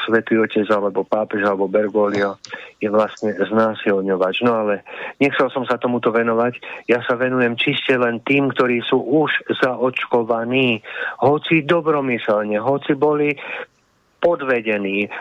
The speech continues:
hoci boli zvedení a samotnými duchovnými pastiermi. Nech nestrácajú nádej, lebo Božie milosrdenstvo je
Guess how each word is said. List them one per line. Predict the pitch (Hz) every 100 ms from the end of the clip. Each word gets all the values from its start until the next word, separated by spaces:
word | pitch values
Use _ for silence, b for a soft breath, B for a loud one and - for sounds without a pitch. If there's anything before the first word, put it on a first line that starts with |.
| -
hoci | 127 151 -
boli | 156 156 156 156
zvedení | 160 160 165 143 123 101 92 92 98 _ _ _ -
a | 123
samotnými | 151 160 160 - 156 151 143 131 131
duchovnými | 147 160 151 151 143
pastiermi. | 147 156 - - 113 98 95 - B B -
Nech | 135 131
nestrácajú | 147 156 - 143 135 - 127 117
nádej, | 110 107 107 101 107 127 147 - B -
lebo | 117 131 127 117
Božie | 131 147 151 147
milosrdenstvo | 139 139 139 139 - 135 135 131 - 139
je | 139